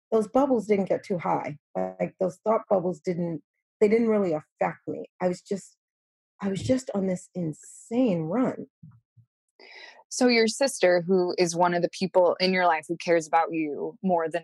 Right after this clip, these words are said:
Speaker 2: anything, finds out about this, about your struggle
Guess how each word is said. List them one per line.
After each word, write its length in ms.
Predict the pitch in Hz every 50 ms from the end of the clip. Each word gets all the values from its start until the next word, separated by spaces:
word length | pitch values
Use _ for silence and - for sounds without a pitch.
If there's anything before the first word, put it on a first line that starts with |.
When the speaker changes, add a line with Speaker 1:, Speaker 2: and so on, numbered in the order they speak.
| 160
Speaker 2:
anything, 640 | 139 170 165 156 143 - _ - 76 65 71 - - _ _ _ _ _ _ _ _ _ - -
finds 400 | - 208 190 196 196 185 160 - _ _ -
out 200 | 175 170 170 165
about 300 | 160 - 135 139 - - _ _ _ _
this, 600 | - - 143 - - - - - - - - - _
about 300 | - 180 170 170 165 - -
your 460 | 196 196 185 175 170 170 165 165 165 -
struggle 720 | - - - - 208 196 196 190 196 190 190 190 180 165